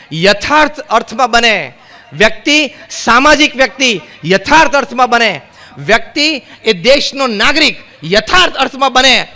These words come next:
એની માટે પ્રમુખ સ્વામી મહારાજે પોતાનું પંચાણું વર્ષનું જીવન ખર્ચી નાખ્યું અને આજે મહંત સ્વામી મહારાજ નેવું વર્ષે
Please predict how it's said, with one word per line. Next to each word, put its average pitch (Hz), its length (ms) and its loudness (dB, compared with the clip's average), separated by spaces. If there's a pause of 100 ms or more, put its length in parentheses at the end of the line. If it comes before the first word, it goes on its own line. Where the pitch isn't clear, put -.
એની 240 260 0
માટે 247 280 -2
પ્રમુખ 220 360 -4
સ્વામી 226 260 -4
મહારાજે 208 360 0
પોતાનું 208 420 -6
પંચાણું 208 480 -2
વર્ષનું 202 340 -4
જીવન 196 220 -2
ખર્ચી 196 380 -6
નાખ્યું 254 380 0 (280)
અને 214 140 2
આજે 208 140 2
મહંત 208 260 0
સ્વામી 220 220 -2
મહારાજ 208 320 0
નેવું 208 240 0
વર્ષે 214 420 0